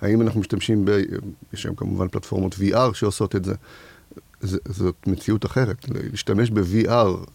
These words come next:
כשאנחנו, אה, עושים את החיבור הארגוני שלנו, לעומת להשתמש בזום, זה, זה עולם אחר. אה, אז כמו שאמרתי, יש את ההיבט הטכנולוגי, יש את ההיבט התרבותי. האם הארגון שלנו בכלל בנוי לעבודה שהיא לא במשרד, שבה כולם נפגשים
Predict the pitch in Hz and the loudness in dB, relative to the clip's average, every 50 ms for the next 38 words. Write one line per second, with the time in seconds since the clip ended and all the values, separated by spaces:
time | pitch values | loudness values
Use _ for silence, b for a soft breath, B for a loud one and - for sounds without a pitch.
0 | _ - - - 95 95 95 92 - 50 50 50 50 50 50 50 50 - - 53 | _ -16 -8 -4 -4 -2 -2 -4 -2 -2 0 0 0 0 0 -2 -2 -2 -4 -4
1 | - - - - - 87 - 95 - - - - - - - - - 104 104 101 | -6 -6 -6 -8 -8 -8 -6 -8 -8 -8 -10 -16 -16 -16 -14 -8 -2 -2 0 0
2 | 92 - - 101 98 98 101 - - 110 98 101 98 104 98 92 92 92 98 101 | -2 -2 -2 0 0 0 -2 -2 -2 0 2 2 4 4 2 2 2 2 2 2
3 | 107 101 - 104 98 92 92 92 90 90 90 92 104 107 - 101 - 107 104 113 | 2 2 0 0 0 0 0 0 0 0 0 0 -2 -2 -4 -6 -4 -2 0 0
4 | 101 95 92 95 98 120 147 151 135 147 - B B B B B B B B B | 0 0 0 0 2 2 2 2 2 0 -2 B B B B B B B B B
5 | B B B _ - - 92 90 95 95 92 92 92 85 87 92 95 95 101 104 | B B B _ -8 -6 -4 -2 -2 -2 -2 -2 -2 -2 0 2 2 4 4 4
6 | 113 110 104 - 147 123 98 101 - B B B B B B B B B B B | 4 2 2 2 0 0 -2 -2 -8 B B B B B B B B B B B
7 | _ - _ _ - - - 98 98 95 95 92 95 92 90 92 101 92 - 110 | _ -20 _ _ -10 -4 0 0 2 2 2 2 2 0 0 -2 -4 -4 -2 -2
8 | 101 - 113 117 123 113 - 98 95 95 - 120 101 95 101 95 104 95 95 90 | 0 2 2 2 2 2 2 2 2 2 2 2 2 2 2 2 2 0 0 0
9 | - 87 87 - 95 95 87 95 90 85 87 104 123 - 98 101 101 - 113 - | -4 -8 -6 -2 0 0 2 2 2 2 0 -2 -2 0 -2 -2 -2 -2 -2 2
10 | 98 95 95 110 110 113 - 104 92 92 95 95 - - 107 95 101 110 113 113 | 2 2 2 2 0 0 0 2 2 2 0 0 0 0 2 2 4 4 4 2
11 | 107 107 123 131 - 147 135 131 123 113 107 - 127 127 123 117 104 120 120 143 | 2 0 -2 0 0 2 2 2 2 2 2 0 2 2 2 2 2 4 4 6
12 | 185 185 165 160 - - 101 107 107 104 104 110 104 117 123 131 131 - 131 123 | 6 4 2 0 -2 -2 2 2 2 2 2 0 2 2 2 2 2 0 0 2
13 | 120 113 117 120 123 123 127 131 131 131 131 117 107 107 113 127 131 131 - - | 2 2 2 2 2 2 2 0 0 0 -2 -4 -4 -2 2 2 2 2 2 0
14 | 165 - - - 101 110 113 117 123 127 127 131 123 117 120 120 - 135 131 | 0 0 0 0 0 0 0 2 2 2 2 2 2 2 0 0 2 2 0